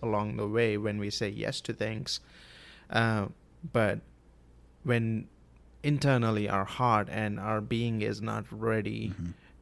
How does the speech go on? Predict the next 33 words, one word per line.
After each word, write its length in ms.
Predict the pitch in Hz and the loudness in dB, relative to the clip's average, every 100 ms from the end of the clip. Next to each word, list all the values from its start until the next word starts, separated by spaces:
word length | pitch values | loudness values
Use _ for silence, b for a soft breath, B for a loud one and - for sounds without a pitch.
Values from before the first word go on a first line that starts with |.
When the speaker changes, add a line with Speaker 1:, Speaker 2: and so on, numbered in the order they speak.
| - | -2
Speaker 1:
to 220 | 120 113 | 0 2
the 100 | 101 | 0
calling, 640 | - - 113 110 101 104 | -4 0 0 2 0 -2
the 80 | 101 | -4
path 320 | - 113 107 | -4 -6 -4
that 200 | 98 92 | -6 -8
God 260 | - 98 78 | -2 -2 -2
is 140 | - - | -4 -6
calling, 420 | - 101 104 113 | -4 -6 -4 -4
and 280 | 101 110 107 - 113 | -6 -6 -8 -10 -6
be 140 | 113 | -4
willing 300 | 107 110 107 | -2 -2 -4
to 100 | 104 | -4
say, 240 | - 104 104 | -4 -4 -4
"Here 220 | 113 110 | -2 -2
I 160 | 104 104 | -2 -2
am, 280 | 113 113 113 | -2 -2 -2
God." 320 | 101 101 117 B B B B B - | -2 -2 -6 B B B B B -6
Like, 300 | 104 101 - | -2 -2 -4
uh, 440 | 117 113 104 104 - | -4 -2 0 -2 -4
Isaiah, 680 | 110 107 107 113 131 104 101 - | -4 -2 0 2 2 0 -2 -6
the 120 | 107 | -8
prophet, 460 | - 107 104 101 107 | -4 -4 -2 -4 -6
said, 460 | - 104 98 117 151 | -6 -4 -4 -6 -10
um, 380 | 127 104 98 107 - - - | -8 -6 -4 -6 -10 -16 -10
I 60 | |
think, 380 | 113 113 104 - - b b b - | -6 -4 -4 -8 -18 b b b -4
"There 80 | 120 | 0
is 140 | 113 | 4
no 180 | 123 120 | 8 8
reason 420 | 113 117 117 117 107 | 8 6 2 -2 -4
to 120 | 104 | -4
rush, 560 | 104 107 143 - - | 0 -2 0 -4 -6